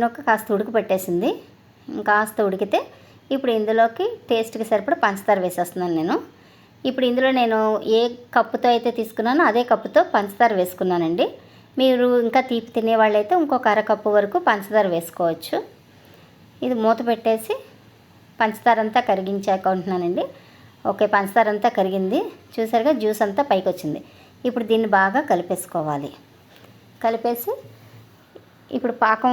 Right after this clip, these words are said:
వచ్చినట్టేనండి. ఇప్పుడు ఇందులో కాస్త యాలకుల పొడి కూడా వేసేసాను. ఉండకట్టే స్టేజ్ వచ్చే వరకు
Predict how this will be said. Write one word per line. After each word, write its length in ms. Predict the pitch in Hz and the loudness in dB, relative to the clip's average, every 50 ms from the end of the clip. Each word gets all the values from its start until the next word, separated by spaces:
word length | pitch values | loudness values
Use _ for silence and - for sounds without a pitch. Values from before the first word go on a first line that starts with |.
| 247 240 | 2 0
వచ్చినట్టేనండి. 760 | 226 - - 233 226 220 220 - 208 196 190 185 185 220 359 539 554 - - - - - - | 0 -2 -2 0 0 0 2 2 2 2 2 2 2 2 2 0 -2 -6 -12 -20 -14 -8 -8
ఇప్పుడు 180 | 233 233 240 220 | -4 0 0 0
ఇందులో 200 | 214 214 233 233 233 - | 2 4 2 2 4 4
కాస్త 340 | 233 214 214 - - 226 214 | 2 2 2 2 0 4 4
యాలకుల 320 | 196 185 196 196 196 220 208 220 | 6 4 4 2 -2 -2 0 0
పొడి 120 | 220 214 202 | 0 2 2
కూడా 120 | 202 185 190 180 | 4 4 4 2
వేసేసాను. 580 | 175 165 170 - 170 165 - 160 160 156 180 294 - - - - - - - - - - - - - - - - - - 233 240 | 2 -2 -2 -4 -6 -2 -2 -2 0 0 0 -2 -4 -6 -12 -20 -20 -20 -20 -20 -20 -20 -20 -20 -20 -20 -20 -20 -8 -2 0 2
ఉండకట్టే 420 | 254 277 277 285 277 277 285 285 285 285 | 4 4 4 2 2 4 4 4 4 4
స్టేజ్ 260 | 285 247 233 233 240 240 226 | 2 4 4 4 4 4 2
వచ్చే 220 | 226 - - 233 220 | 0 0 0 2 4
వరకు 240 | 226 214 214 214 220 | 4 4 2 0 -2